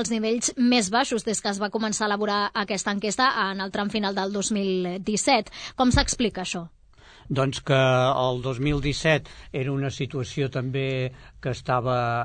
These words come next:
Speaker 2: en creixement, però tampoc d'un ritme molt, molt important. Del dos mil disset cap a, cap al dos mil dinou, l'activitat, doncs, ha, ha anat mantenint un ritme positiu de creixement, unes respostes amb expectatives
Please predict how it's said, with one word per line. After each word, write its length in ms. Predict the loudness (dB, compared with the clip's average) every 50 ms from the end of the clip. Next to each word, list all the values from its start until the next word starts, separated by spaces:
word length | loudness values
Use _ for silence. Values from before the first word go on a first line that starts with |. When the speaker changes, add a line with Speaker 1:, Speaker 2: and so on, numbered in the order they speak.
| -2 -2
Speaker 2:
en 100 | -4 -2 -4
creixement, 560 | -4 -4 -4 -6 -6 -4 -2 -2 0 0 -2 -2
però 120 | -4 -6 -6
tampoc 440 | -6 -6 -6 -4 -4 -4 -2 -4 -4 -6
d'un 260 | -6 -6 -4 -6 -6 -6
ritme 280 | -6 -6 -6 -6 -6 -6
molt, 340 | -6 -4 -4 -4 -4 -4 -4 -4 -4 -4 -2
molt 180 | 0 0 0 0
important. 560 | -2 -4 -4 -6 -6 -4 -2 -2 -2 0 -2
Del 200 | -2 -4 -4 -4
dos 160 | -4 -6 -4 -4
mil 160 | -4 -4 -4 -4
disset 380 | -6 -6 -4 -4 -6 -6 -6 -4
cap 240 | -4 -4 -2 -2 -2
a, 160 | -2 -2 -2 -4 -6 -12 -20 -20 -20 -20 -10 _
cap 200 | -4 -4 -2 0 0
al 160 | 0 0 0
dos 200 | -2 -2 -2 -2
mil 240 | -2 -2 -2 -2 -2
dinou, 400 | -4 -4 -2 -2 -2 -2 -2 -4 -8 -12 -20 -20 -10 -8
l'activitat, 800 | -6 -4 -4 -4 -6 -6 -8 -8 -6 -6 -6 -2 -2 -2 -2 -2
doncs, 240 | -4 -4 -6 -4 -4
ha, 160 | -4 -4 -4 -4
ha 140 | -4 -4 -4
anat 400 | -2 -2 -2 -4 -4 -6 -6 -4
mantenint 480 | -4 -4 -4 -4 -4 -4 -2 -2 -2 -2
un 80 | -4 -4
ritme 320 | -4 -4 -4 -4 -4 -4 -4 -6 -6 -6
positiu 500 | -8 -8 -8 -8 -8 -4 -4 -2 -2 -2
de 120 | -4 -4 -6
creixement, 640 | -8 -10 -10 -8 -6 -6 -4 -4 -4 -2 -2 -2 -2
unes 200 | -4 -4 -4 -6
respostes 680 | -6 -10 -8 -6 -6 -6 -6 -6 -8 -8 -8 -6 -6 -6
amb 140 | -6 -8
expectatives 800 | -8 -10 -12 -12 -10 -10 -10 -8 -8 -6 -6 -6 -8 -8 -10